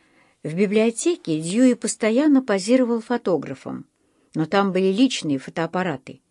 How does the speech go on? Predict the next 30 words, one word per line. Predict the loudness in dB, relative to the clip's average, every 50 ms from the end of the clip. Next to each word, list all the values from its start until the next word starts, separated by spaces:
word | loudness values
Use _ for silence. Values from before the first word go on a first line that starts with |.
| _ _ _ _ -20 -20 -16 -10
А | -8 -6
такой | -4 -4 -4 -2 -4 -4
камеры, | -4 -4 -2 0 2 4 4 4 4 2
как | -2 -4 -6 -4 -2 -2
у |
Рика, | -2 -2 -2 -4 -6 -8 -10 -10 -8 -8
большой, | -8 -8 -8 -8 -8 -4 -2 0 0 0
квадратный, | -2 -4 -6 -6 -4 -4 -4 -4 -4 -4 -6 -8 -8
профессиональный, | -8 -10 -10 -8 -10 -10 -6 -2 0 0 0 0 0 -2 -4 -6 -8 -10 -14 _ _ _ _ -20 -20 -20 _ -8
Дьюи | -6 -4 -2 -2 -2 -2 -2 -2
никогда | -2 -2 0 -2 -2 -2 0 -2 0
раньше | 0 2 0 0 -2 -4 -6 -6
не | -6 -6
видел. | -4 -6 -8 -6 -4 -4 -6 -6 -8 _ _ _ _ _ _ _ _ -6
Но | -2 0 2 4
он | 6 6 6 4
быстро | 4 2 0 0 -2 -4 -4 -4
обучался. | -6 -8 -8 -8 -8 -8 -6 -6 -6 -6 -6 -8 -12 -10 -10 -12 -14 _ _ _ _ _ _ _ _ _ _ _ _ -20 -20 -20 -20 _
"Вот | -10 -6 -6 -2 0 0
это | 0 0 0 -4
камера, | -2 0 0 0 2 2 2 0 0 0 0 -2
Дьюи, | -2 -2 -4 -4 -2 -2 -2 0 -2 -2 -2 -4 _ _ _ _ _ _ _ _
камера, | 0 2 2 2 2 0 -2 -4 -6 -8 -14 -18 _ _ _ _ _ -20 -20 -18 _ -2
и | 0 2
мы | 2 2 2 0
здесь, | -2 -2 0 2 2 4 2 2
чтобы | -4 -6 -6 -4 -4 -4
сделать | -6 -4 -2 0 0 0 0 -2 -2
твои | -4 -4 -2 -2 -2 -4
снимки". | -4 -4 -4 -2 -2 0 0 -2 -4 -4 -4 -4 -4 -4